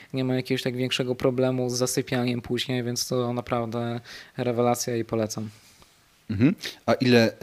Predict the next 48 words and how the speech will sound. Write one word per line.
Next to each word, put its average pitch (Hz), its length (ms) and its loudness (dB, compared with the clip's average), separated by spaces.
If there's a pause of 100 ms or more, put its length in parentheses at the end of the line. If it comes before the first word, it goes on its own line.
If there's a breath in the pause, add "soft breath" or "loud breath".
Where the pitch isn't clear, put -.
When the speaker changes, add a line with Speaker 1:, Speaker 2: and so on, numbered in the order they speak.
(280)
Speaker 2:
y, 98 120 0
teraz 98 220 4
twój 107 260 -4
trwa - 280 -2
sen, 104 200 2
bo 101 80 2
właśnie 101 260 0
mówisz, 104 200 4
że 104 220 2
s-, - 280 -2
kładziesz 104 320 2
się - 120 0
na 120 60 4
wcześniej, 98 380 4
tak? 92 120 2
Dwudziesta 92 280 -4
druga, 92 220 -2
on 92 100 2
to 95 100 0
jest, - 180 -2 (460 loud breath)
znaczy 127 460 4
zgodnie 127 340 6
z 117 60 2
rytmem 117 240 4
dobowym, 101 340 6
tak? - 240 0
No 92 60 2
nie 95 120 2
każdy 92 220 -2
też - 180 -4
może, 95 280 2 (760 loud breath)
y, 98 40 2
tak 101 140 0
wcześnie 101 280 -2
się 98 120 -2
wkładać, 98 300 6
jeszcze 95 200 -2
w, - 40 -12
też 104 180 2
w - 40 -10
tym 107 140 2
wieku, 101 280 6
gdzie, 95 280 4
tak 95 140 -4
jak 101 120 -2
mówiłeś, 101 360 0
są 101 160 4
różne 98 340 6